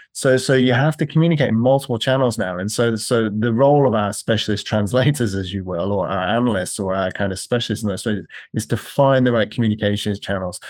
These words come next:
in those companies to kind of report information. So, so I think that's what we're doing. And that's why we've seen the business grow a lot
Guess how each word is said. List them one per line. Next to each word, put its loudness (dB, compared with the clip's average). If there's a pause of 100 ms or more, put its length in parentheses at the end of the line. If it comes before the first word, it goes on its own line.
(200)
in 2
those 0
companies -2
to -2
kind 0
of -2
report -4
information. -6
So, 0 (260)
so 2
I 4
think 2 (100)
that's 2
what 2
we're 2
doing. 2
And 2
that's -2
why 0
we've 0
seen 0
the 2
business -4
grow 0
a 4
lot 2